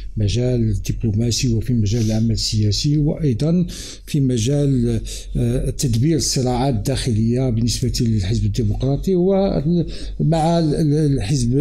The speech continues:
الجمهوري. إذن أعتقد أنه رجل لا يحبذ، آه، ال-، هذه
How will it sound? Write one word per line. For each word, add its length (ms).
الجمهوري. 640
إذن 260
أعتقد 400
أنه 420
رجل 420
لا 420
يحبذ، 760
آه، 540
ال-، 280
هذه 280